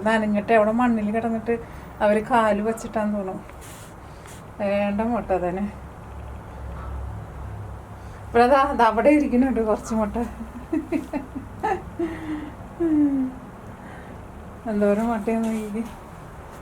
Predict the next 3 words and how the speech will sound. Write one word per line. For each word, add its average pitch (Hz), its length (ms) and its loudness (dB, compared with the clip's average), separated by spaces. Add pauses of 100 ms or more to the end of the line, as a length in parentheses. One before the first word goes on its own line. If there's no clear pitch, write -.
(3000)
ഈ 214 120 -4
മുട്ടയ്ക്ക് 214 380 2
ഞാൻ 214 120 2